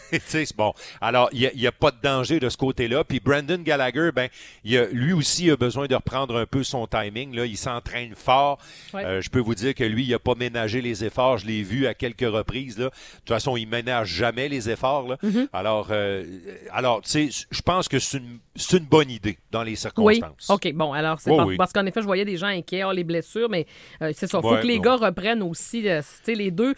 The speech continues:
Speaker 2: Surtout Gallagher, ça fait longtemps qu'il l'a pas joué. Remarque, je suis pas tellement
Speaker 1: Oui.
Speaker 2: inquiète de le voir, euh, sur la glace jeudi. Bon, parlons, euh,
Speaker 1: C'est
Speaker 2: Mar-, oui, vas-y, excuse-moi,
Speaker 1: Non,
Speaker 2: tu
Speaker 1: vas-y. Euh, pardon, non, non, Catherine, vas-y,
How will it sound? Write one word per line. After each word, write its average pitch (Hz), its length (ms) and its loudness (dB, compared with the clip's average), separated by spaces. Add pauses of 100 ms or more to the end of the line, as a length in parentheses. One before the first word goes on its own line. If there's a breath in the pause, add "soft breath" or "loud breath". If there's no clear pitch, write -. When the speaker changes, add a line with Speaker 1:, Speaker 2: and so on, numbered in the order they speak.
Speaker 2:
Surtout 233 240 0
Gallagher, 202 380 4
ça - 100 -4
fait 196 80 2
longtemps 190 280 0
qu'il 214 180 -4
l'a 180 120 -2
pas 175 180 0
joué. 175 280 0
Remarque, 196 240 0
je - 40 -16
suis - 60 -18
pas 214 80 0
tellement 202 240 -2
Speaker 1:
Oui. 165 240 2
Speaker 2:
inquiète - 140 0 (220 loud breath)
de 185 80 6
le 175 100 4
voir, 185 320 0
euh, 151 220 2 (200 loud breath)
sur 190 180 0
la 175 120 4
glace 208 260 2
jeudi. 156 540 -2 (240 loud breath)
Bon, 208 100 2 (160)
parlons, 254 460 4
euh, - 20 -2
Speaker 1:
C'est 175 380 0
Speaker 2:
Mar-, 190 100 2 (240)
oui, 202 120 0
vas-y, 208 240 2
excuse-moi, 220 360 -4
Speaker 1:
Non, 165 120 6
Speaker 2:
tu 147 60 2
Speaker 1:
vas-y. 147 280 2 (140)
Euh, 135 140 4
pardon, 156 380 4
non, 147 120 2
non, 147 120 4
Catherine, 120 340 -6
vas-y, 101 240 -6